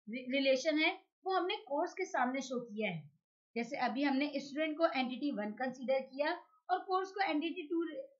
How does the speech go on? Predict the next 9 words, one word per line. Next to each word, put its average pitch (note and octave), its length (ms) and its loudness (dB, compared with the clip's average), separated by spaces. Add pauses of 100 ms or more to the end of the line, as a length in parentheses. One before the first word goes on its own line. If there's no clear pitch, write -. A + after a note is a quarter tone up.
(240)
two F4+ 80 0
consider B3+ 460 0
किया A#3 300 -2
है, E3+ 200 -6 (180)
इसीलिए C#4 920 2 (260)
student F#4+ 460 -2
से G4+ 160 -2
course C#4 560 0
को, F#4+ 320 -2